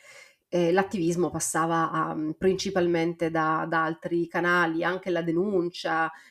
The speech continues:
eh, passava da altre manifestazioni. Eh, ecco, però diciamo che se, mm, dovessi trasporre negli anni novanta e i primi anni duemila una forma di attivismo,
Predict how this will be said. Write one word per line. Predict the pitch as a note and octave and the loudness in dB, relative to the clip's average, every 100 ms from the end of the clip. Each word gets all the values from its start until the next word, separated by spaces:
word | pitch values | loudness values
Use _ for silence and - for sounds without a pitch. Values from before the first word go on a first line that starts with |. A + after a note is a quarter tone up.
| _ | _
eh, | - | -10
passava | C#3 - - F3 E3+ E3+ | -6 -4 0 2 2 2
da | E3 E3 - | 2 0 0
altre | G3+ F#3 F3 F3 F#3 F3 E3 - | 0 4 2 2 2 4 2 0
manifestazioni. | - F3 E3+ E3+ E3+ - - D#3 - - D#3 D#3 D3+ F#3+ F#3+ - - _ - | -2 0 2 2 0 -6 -8 -8 -6 -2 -2 -2 -6 -8 -14 -20 -20 _ -4
Eh, | F3 D#3+ | -2 0
ecco, | G3+ G3+ G3 | -2 0 4
però | C4+ | 6
diciamo | G3+ A3+ C4+ A#3+ | 4 4 4 6
che | G3+ F3+ | 4 2
se, | - A3+ A#3+ B3+ B3 | 2 0 2 2 2
mm, | G#3+ G3+ G3 G3 F#3+ F#3+ | -2 -6 -2 0 0 -2
dovessi | F#3+ G3 G#3 - G3 F#3 | 0 0 0 -2 -4 -2
trasporre | F#3 F3 - G3+ F#3 F3 E3 | -2 -2 -2 4 6 6 2
negli | E3+ E3+ | 2 2
anni | F3+ F#3 | 2 2
novanta | F#3 F#3 F3 E3+ F3 | 2 4 2 -2 0
e | E3+ | 0
i | |
primi | F#3 B3+ G#3+ | 2 0 2
anni | F#3 F#3 E3+ | 2 0 0
duemila | E3+ G3 F3+ E3 | 0 2 0 2
una | D#3+ E3+ | 2 0
forma | E3+ G3 E3+ | 2 0 2
di | E3+ | 0
attivismo, | F3 B3+ G3 F#3+ F#3+ G3 G#3+ | -2 -4 -4 -6 -6 -4 -4